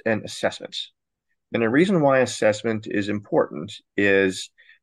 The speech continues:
just because a process is automatable doesn't necessarily mean you should. Back to tying this in with process improvement, we do have, it doesn't happen a lot,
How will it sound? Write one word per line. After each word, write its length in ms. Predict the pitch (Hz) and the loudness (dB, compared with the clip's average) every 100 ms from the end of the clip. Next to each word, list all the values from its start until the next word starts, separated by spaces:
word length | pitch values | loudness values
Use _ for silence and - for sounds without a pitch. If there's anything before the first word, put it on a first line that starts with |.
| _ | _
just 260 | - 170 - | 0 0 0
because 440 | 220 - 123 113 | -4 2 2 4
a 100 | 110 | 0
process 920 | 104 110 104 101 107 98 95 - - - _ - | 0 2 2 2 0 0 -2 -8 -16 -20 _ -4
is 380 | 110 107 101 - | -2 -2 -4 -4
automatable 580 | - 104 98 107 151 208 _ _ _ _ _ _ - | -2 0 -2 -4 -4 -10 _ _ _ _ _ _ -2
doesn't 280 | 127 123 - | -2 0 -6
necessarily 600 | 120 110 - 113 107 104 | -6 -6 0 2 2 0
mean 180 | 101 | -2
you 60 | 110 | -4
should. 460 | - 170 - - 185 _ _ _ _ _ _ _ _ - | -6 -6 -4 -6 -8 _ _ _ _ _ _ _ _ -2
Back 280 | 101 113 - | 2 2 2
to 200 | 123 110 | 0 0
tying 340 | 110 110 110 | 2 0 2
this 200 | 107 101 | -2 -2
in 240 | 107 104 101 | 0 0 -2
with 160 | 98 | -4
process 440 | - 98 - 98 - | 0 0 0 -10 -10
improvement, 520 | 95 101 101 104 98 _ _ _ _ _ - - - | -4 0 2 0 -2 _ _ _ _ _ -20 -12 -2
we 140 | 131 | 0
do 200 | 135 151 | 2 2
have, 340 | 160 151 151 - _ - | 2 0 -2 -6 _ -8
it 80 | 131 | -2
doesn't 180 | 160 | -2
happen 240 | 147 156 208 | -2 -2 -2
a 40 | |
lot, 280 | 139 82 | 0 2